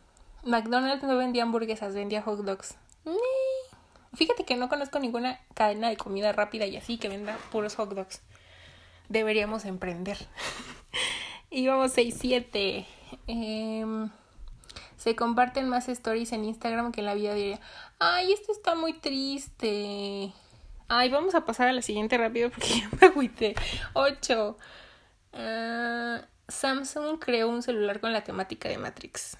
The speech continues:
Mm, ok, nueve. Em, Michael Jackson iba a asistir a una reunión en una de las Torres Gemelas, pero se quedó dormido.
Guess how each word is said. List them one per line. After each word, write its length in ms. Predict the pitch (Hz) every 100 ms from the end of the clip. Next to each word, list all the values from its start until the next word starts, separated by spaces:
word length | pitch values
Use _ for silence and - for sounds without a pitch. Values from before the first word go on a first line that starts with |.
| - _ -
Mm, 1200 | 311 466 523 539 539 539 494 - - - - 254
ok, 160 | 254 - - -
nueve. 800 | 240 247 247 262 262 262 277 262 - - - - - - - - - - - -
Em, 1040 | 233 233 233 233 226 226 226 233 226 226 - - -
Michael 360 | 240 247 254 262
Jackson 300 | 254 - 254
iba 120 | 247
a 40 |
asistir 360 | 247 240 - 226
a 40 |
una 180 | 220 226
reunión 340 | 220 202 214 214
en 100 | 214
una 180 | 220
de 80 | 220
las 180 | 196 202
Torres 260 | - 214 220
Gemelas, 420 | 214 202 208 226
pero 260 | 214 202
se 120 | 196 185
quedó 300 | - 196 196
dormido. 480 | 196 190 196 180